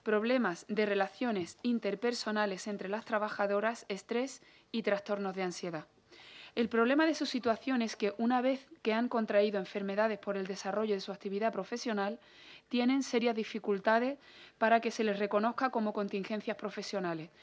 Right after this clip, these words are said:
a los efectos de reconocimiento de las prestaciones a las que tienen derechos, así como para el incremento de esas prestaciones por la aplicación del correspondiente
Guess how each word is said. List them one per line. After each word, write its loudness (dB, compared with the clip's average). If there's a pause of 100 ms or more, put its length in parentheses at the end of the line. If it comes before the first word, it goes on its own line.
(300)
a 4
los 0
efectos 0
de 0
reconocimiento 0
de 0
las -2
prestaciones -2 (320)
a -2
las 0
que -2
tienen 0
derechos, -6
así -2
como 0
para 0
el -2
incremento -2
de 0
esas -6
prestaciones -4 (340)
por -2
la 4
aplicación 0
del 0
correspondiente -2